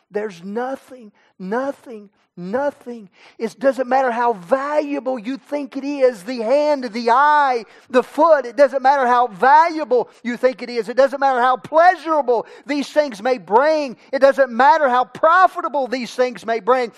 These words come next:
They're all for naught if we die and spend eternity and cast into a lake of fire. Gehenna. It's not worth it. Come to Jesus and be saved.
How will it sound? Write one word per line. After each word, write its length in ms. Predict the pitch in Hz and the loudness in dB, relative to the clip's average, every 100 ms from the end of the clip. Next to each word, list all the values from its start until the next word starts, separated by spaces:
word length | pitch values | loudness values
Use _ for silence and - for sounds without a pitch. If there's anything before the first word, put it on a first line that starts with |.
| - | -8
They're 200 | 269 262 | 2 2
all 340 | 285 330 359 330 | 4 6 6 4
for 220 | 277 262 | 0 -4
naught 520 | 226 277 349 320 233 - - | 0 2 4 2 -2 -12 -8
if 160 | 247 | -6
we 140 | 254 180 | -6 -2
die 560 | 214 302 349 349 320 | 2 4 4 4 2
and 180 | 254 214 | -2 -10
spend 400 | - 285 330 294 | -6 -4 -4 -6
eternity 720 | 262 - 302 339 320 254 233 _ - 247 | -10 0 2 2 -2 -8 -10 _ -20 _
and 280 | 220 208 202 - | -12 -12 -16 -16
cast 560 | - 269 269 - - | 0 2 2 -4 -20
into 220 | 214 190 | -12 -10
a 20 | 185 | -6
lake 440 | 196 254 226 - | -4 -6 -8 -20
of 120 | 240 | -20
fire. 560 | - 165 160 160 151 _ _ _ _ _ _ | -18 -18 -18 -20 _ _ _ _ _ _ _
Gehenna. 560 | 185 180 185 160 156 _ _ _ _ _ _ _ | -16 -16 -20 -20 -20 _ _ _ _ _ _ _
It's 180 | _ - | _ -20
not 220 | 147 _ | -20 _
worth 260 | _ _ _ | _ _ _
it. 220 | _ _ _ _ _ _ _ _ _ _ _ _ | _ _ _ _ _ _ _ _ _ _ _ _
Come 180 | 202 175 | -20 -20
to 100 | 156 | -20
Jesus 800 | 147 185 160 - 143 - - _ _ _ _ _ | -20 -20 -20 -20 _ -20 -20 _ _ _ _ _
and 100 | 156 | _
be 120 | 160 | _
saved. 240 | - - | -20 -20